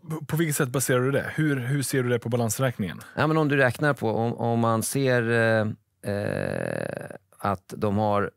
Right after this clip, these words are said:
Speaker 2: låt, vi tar ett fiktivt exempel
Speaker 1: Ja.
Speaker 2: som är lätt att räkna på. Du omsätter en miljard, du har tio procents marginal, så har du hundra miljoner i rörelseresultat.
Speaker 1: Ja.
Speaker 2: Så, så har du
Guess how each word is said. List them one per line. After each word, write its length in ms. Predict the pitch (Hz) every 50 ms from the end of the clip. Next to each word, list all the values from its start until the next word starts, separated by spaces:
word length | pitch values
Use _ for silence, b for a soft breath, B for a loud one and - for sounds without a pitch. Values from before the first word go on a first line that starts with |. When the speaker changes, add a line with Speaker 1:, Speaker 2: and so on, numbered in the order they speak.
| _ _
Speaker 2:
låt, 240 | - 120 123 127 123 120
vi 80 | 131
tar 120 | 120 135 120
ett 60 | -
fiktivt 420 | - - - - - 110 104 -
exempel 460 | 104 98 - - 104 101 90 - 90
Speaker 1:
Ja. 60 | 87 -
Speaker 2:
som 120 | - 98
är 40 | 92
lätt 200 | 92 90 87 -
att 60 | 90
räkna 260 | 90 87 82 - 87 76
på. 80 | 76
Du 80 | 82 98
omsätter 460 | 107 113 110 - - 120 - - 104
en 160 | 101 95 92
miljard, 460 | 90 87 85 78 76 90 104 110 -
du 60 | - -
har 60 | 98
tio 240 | - - 110 101 -
procents 320 | - - 92 92 87 -
marginal, 640 | 92 90 87 87 87 87 76 71 90 107 131 131 -
så 160 | - - -
har 60 | 95 92
du 60 | 87
hundra 260 | 87 95 95 92 92
miljoner 520 | 92 92 87 92 90 87 82 82 80 - -
i 260 | 85 85 85 80 78
rörelseresultat. 920 | 87 82 76 - 67 71 71 65 - - 90 - 110 123 160 - - - -
Speaker 1:
Ja. 140 | - 226 - B B B B B B B B
Speaker 2:
Så, 360 | - - - 107 104 98 - -
så 160 | - - 110
har 220 | 104 101 104 104 98
du 320 | 101 101 98 98 92